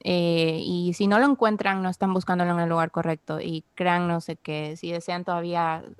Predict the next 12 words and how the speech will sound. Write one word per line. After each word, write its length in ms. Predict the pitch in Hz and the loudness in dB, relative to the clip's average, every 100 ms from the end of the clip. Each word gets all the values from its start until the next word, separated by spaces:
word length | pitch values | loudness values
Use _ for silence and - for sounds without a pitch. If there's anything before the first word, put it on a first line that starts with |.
| _ | _
submit 420 | - 180 180 185 | -8 -4 -2 -2
your 120 | 175 | -2
stories 560 | 170 - 277 277 269 254 | -2 0 2 4 2 2
o 60 | 214 | 0
lo 80 | |
que 120 | 196 196 | -2 -2
sea, 300 | 247 262 247 | 2 4 2
podemos 320 | 202 196 196 | -2 -2 -2
hacer 180 | 196 196 | -2 -2
un 100 | 196 | -2
part 200 | 190 185 | -4 -4
two, 180 | - 277 | -8 -10